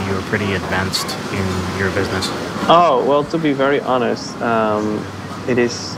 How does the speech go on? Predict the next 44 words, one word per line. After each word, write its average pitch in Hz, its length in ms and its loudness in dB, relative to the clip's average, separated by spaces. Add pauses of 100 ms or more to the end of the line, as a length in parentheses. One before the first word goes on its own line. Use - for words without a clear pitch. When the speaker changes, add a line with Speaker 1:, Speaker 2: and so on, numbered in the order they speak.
(120)
Speaker 2:
um, 113 600 2 (920)
I - 60 0
think 151 180 2
Mike, 127 460 4
Michael 120 560 4
Michelin 123 420 4
is 147 120 4
a, 113 360 2
a 117 40 4
good 117 200 2
friend 127 220 2
of 143 60 4
mine. 110 300 4 (100)
He 117 180 4 (100)
kinda 120 240 4
sold 123 380 2
me 123 120 4
on 110 140 4
it. 104 200 2
<laughs> 123 960 0
And 127 100 2
he 120 100 6
was 127 200 4
like, 110 340 4
"Oh, 151 300 2 (480)
you 127 160 4
know, 127 200 4
you 120 440 2
do 139 200 4
a - 20 4
lot 143 180 4
of 139 100 -2
things 139 240 2
in 127 120 2
China 120 680 2
and 113 360 -2
you 123 60 2
have 123 100 2
a 127 40 0
lot 127 260 4
of 113 60 0
knowledge. 117 440 2
You 113 100 -2
should 170 220 0